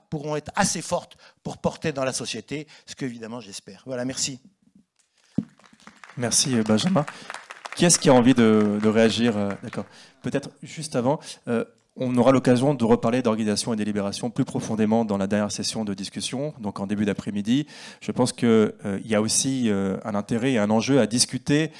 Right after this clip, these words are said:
Speaker 2: des nouvelles formes technologiques d'expression et d'expressivité qui, en effet, permettent ensuite, euh, certains protocoles et processus de délibération de s'accomplir. Donc là, j'ai, j'aimerais quand même qu'on, qu'on, qu'on puisse arriver à, à, à, à cibler aussi l'enjeu de cette session pour ne pas manger sur l'enjeu de la, de la session qui, euh,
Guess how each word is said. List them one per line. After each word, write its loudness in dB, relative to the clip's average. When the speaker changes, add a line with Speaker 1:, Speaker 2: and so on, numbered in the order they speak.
Speaker 2:
des 0
nouvelles 2
formes 0
technologiques -4
d'expression -4
et -2
d'expressivité -2
qui, -4
en -4
effet, 0
permettent -2
ensuite, -4
euh, -8
certains -2
protocoles -2
et -2
processus -6
de -4
délibération -4
de -6
s'accomplir. -10
Donc -12
là, 4
j'ai, -2
j'aimerais -6
quand -6
même -4
qu'on, -10
qu'on, -10
qu'on -10
puisse -8
arriver -4
à, -4
à, -10
à, -16
à -12
cibler 0
aussi -2
l'enjeu 0
de -6
cette -8
session -4
pour -2
ne -6
pas 0
manger -2
sur -6
l'enjeu -4
de -4
la, -6
de -14
la -10
session -12
qui, -14
euh, -10